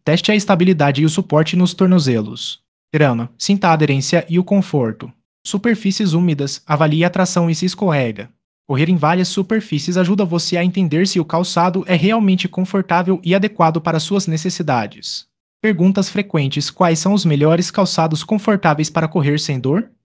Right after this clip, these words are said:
Escolha calçados que tenham boa amortização e suporte. Marcas como Nike, Adidas e Asics têm ótimas opções.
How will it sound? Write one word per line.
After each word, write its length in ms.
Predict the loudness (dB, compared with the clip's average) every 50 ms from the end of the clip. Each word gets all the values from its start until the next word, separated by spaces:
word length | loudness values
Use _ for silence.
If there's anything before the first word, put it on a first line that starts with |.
| _ _ _
Escolha 380 | -2 -2 0 2 2 2 2
calçados 560 | 2 2 -2 0 2 2 2 2 2 -2 -4 -2
que 100 | -4 -4
tenham 320 | 0 2 2 2 2 2
boa 200 | 2 4 4 4
amortização 680 | 4 4 2 2 2 2 2 2 2 2 0 0 0 0
e 60 | -2
suporte. 720 | -2 -2 -2 0 2 2 2 2 0 -4 -6 -8 -8 _ _ _ _ _ _
Marcas 380 | _ -2 -2 -2 -2 -4 -8 -6
como 180 | -4 -4 -2 0
Nike, 520 | 0 0 -2 -2 -2 -4 -4 -4 -4 -6
Adidas 540 | -4 -4 -2 -2 -4 -4 -2 -4 -6 -6 -8 _
e 120 | -2 -2
Asics 320 | -2 0 -2 -4 -8 -8 -8
têm 180 | -4 -4 -2
ótimas 380 | 0 -2 -2 -2 -4 -6 -6 -6
opções. 680 | -8 -8 -6 -6 -4 -4 -4 -4 -6 -8 -10 -12 -12